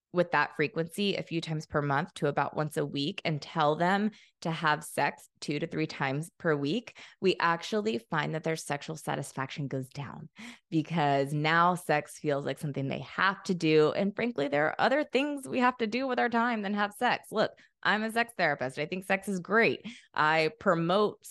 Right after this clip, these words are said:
sexual connection and pleasure and all of the things. However, there are other things that, you know, people like to spend their time doing. And so I think, you know, for a lot of couples, sex a few times per month to about once a week is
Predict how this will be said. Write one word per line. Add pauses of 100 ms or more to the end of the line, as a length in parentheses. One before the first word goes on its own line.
(140)
sexual
connection
and
pleasure
and
all
of
the
things.
However, (360)
there
are
other
things
that, (100)
you
know,
people
like
to
spend
their
time
doing.
And
so (840)
I
think,
you
know,
for
a
lot
of
couples, (600)
sex (160)
a
few
times
per
month
to
about
once
a
week
is